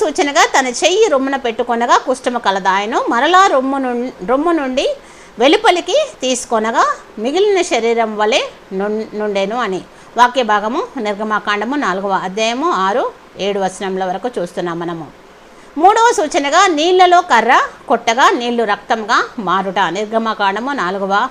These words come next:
అధ్యాయంలో మనము ఈ యొక్క సూచనలు మనము చూడగలము. మొదటిగా దే-, మోషే యొక్క చేతిలో ఉన్నటువంటి కర్ర పామగుట, తర్వాత మోషే యొక్క చెయ్యిని రొమ్మున ఉంచుకున్నప్పుడు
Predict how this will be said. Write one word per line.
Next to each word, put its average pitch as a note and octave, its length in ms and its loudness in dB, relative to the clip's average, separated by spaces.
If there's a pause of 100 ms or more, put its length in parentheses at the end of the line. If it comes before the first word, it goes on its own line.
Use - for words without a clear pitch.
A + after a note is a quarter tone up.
(200)
అధ్యాయంలో G3 460 -2
మనము F#3+ 340 -2 (420)
ఈ C#4+ 100 0
యొక్క G#4 240 2
సూచనలు D4 440 -2
మనము A#3+ 340 -2 (200)
చూడగలము. F#3+ 500 0
మొదటిగా C#4+ 680 -2
దే-, A3+ 360 -2
మోషే B3 320 -2
యొక్క A3+ 260 -4
చేతిలో G#3+ 280 -4
ఉన్నటువంటి G3+ 460 -6
కర్ర G#3+ 360 2 (460)
పామగుట, B3+ 460 4 (120)
తర్వాత A3+ 680 -2
మోషే D#4 460 0
యొక్క C4 160 -2 (880)
చెయ్యిని F4+ 360 2
రొమ్మున C4 320 0
ఉంచుకున్నప్పుడు A#3 800 -2